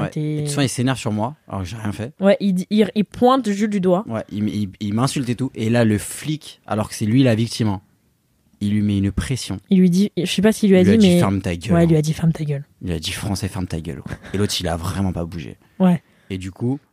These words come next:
Speaker 2: Non,
Speaker 1: là,
Speaker 2: mais,
Speaker 1: il nous
Speaker 2: eh, les flics là-bas, c'est vraiment assis, pas bougé.
Speaker 1: Ouais, pas bougé.
Speaker 2: Donc là, le policier de Dubaï nous regarde tous.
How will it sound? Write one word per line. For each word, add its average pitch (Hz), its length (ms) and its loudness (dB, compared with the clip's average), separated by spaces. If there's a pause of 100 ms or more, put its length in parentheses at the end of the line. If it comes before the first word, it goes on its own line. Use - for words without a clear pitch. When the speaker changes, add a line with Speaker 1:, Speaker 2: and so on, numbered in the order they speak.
Speaker 2:
Non, 202 80 2
Speaker 1:
là, 208 60 6
Speaker 2:
mais, 185 100 4
Speaker 1:
il 190 60 -6
nous 180 60 -8
Speaker 2:
eh, 190 180 2 (340)
les 180 160 0
flics 214 240 -8
là-bas, 202 240 2
c'est 202 100 -2
vraiment 185 380 2 (160)
assis, 175 320 -4
pas 185 160 2
bougé. 208 360 4 (220)
Speaker 1:
Ouais, 92 160 -6
pas 113 140 -4
bougé. 117 280 -2 (600)
Speaker 2:
Donc 185 160 0
là, 196 120 6
le 160 300 4
policier 180 540 -2 (100)
de 170 140 -4
Dubaï 165 360 0
nous 160 140 0
regarde 151 320 -4
tous. - 380 -4